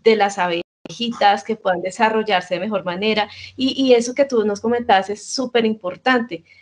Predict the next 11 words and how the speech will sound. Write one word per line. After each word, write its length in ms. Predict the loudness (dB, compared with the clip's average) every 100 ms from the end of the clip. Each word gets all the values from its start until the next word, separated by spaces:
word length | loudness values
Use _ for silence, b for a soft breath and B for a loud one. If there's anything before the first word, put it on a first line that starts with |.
| b 0
la 180 | 0 4
parte 340 | 2 2 2
de 120 | 2
las 320 | 4 4 2 -4 _ _ _ _ _
plantas 580 | 2 4 2 -2 -4 -4
que 100 | -6
están 320 | -2 0 0
asociadas 1000 | -2 -4 -8 0 4 6 4 0 -8 _ _ _ _
a 480 | 2 4 4 2 -2 -6
las 240 | -4 -4
abejas. 400 | -4 -6 -10 -20